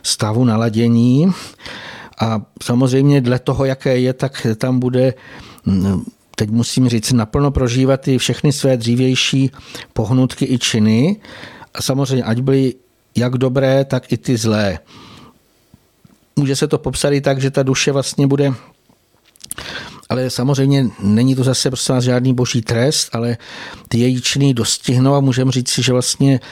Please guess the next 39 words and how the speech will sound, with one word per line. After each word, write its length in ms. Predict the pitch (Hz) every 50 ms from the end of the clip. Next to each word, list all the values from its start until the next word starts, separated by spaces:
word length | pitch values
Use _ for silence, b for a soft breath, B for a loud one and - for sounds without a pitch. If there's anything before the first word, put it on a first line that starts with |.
| B B B B B B
to 80 | -
bude 140 | 110 120 120
takový 300 | - 120 - - 151 135
jako 220 | 127 - - - 131
soud 420 | - - - 143 143 151 156 -
nad 200 | 139 135 127 -
tou 180 | - 156 139 135
duší, 380 | 127 117 - - - 151 139
ale 300 | - 127 127 127 131 131 123 - _
pouze 340 | _ 120 127 131 120 131 135
její 360 | 127 123 131 127 127 131 135
vlastní, 640 | 127 113 107 101 104 - - - 139 135 139 143 139 B B B B B B B B B - - 104 107
eh, 600 | 104 101 101 101 95 87 92 92 104 104 95 -
bude 200 | 98 107 117 120
to 100 | - 127
její 200 | 123 127 135 131
vlastní, 400 | 127 123 - - - - 135 117
její 200 | 131 151 160 151
vlastní 420 | 143 143 139 - - - 190 175
soud, 260 | - - 113 107 107
protože 200 | - 113 98 131
ona 140 | 123 127 131
najednou 480 | 131 131 127 131 135 147 143 143 127 107 - - _ _ _ _ _ _ _ _ _ - - - - - - -
duch 200 | 151 143 - -
tu 100 | - 147
chvilku 320 | - - 156 147 - 160
uvidí, 400 | - - 160 170 185 160 139 131
jak 160 | 123 120 -
to 100 | - 139
dělá 200 | 131 139 135 135
špatně 580 | - - - 113 104 - - 120 117 123 156 156 B B B B B B B B B B
a 140 | - - -
on 240 | 139 147 160 165 - -
sám 360 | - - 135 131 135 143 151 151
vlastně 400 | 127 110 - - - 143 143 139 143 - - - - - -
to 100 | - 127
bude 180 | 127 131 135
muset 280 | 131 135 120 - 143 131
prožívat, 720 | - 120 113 107 104 110 113 120 120 113 120 147 170 -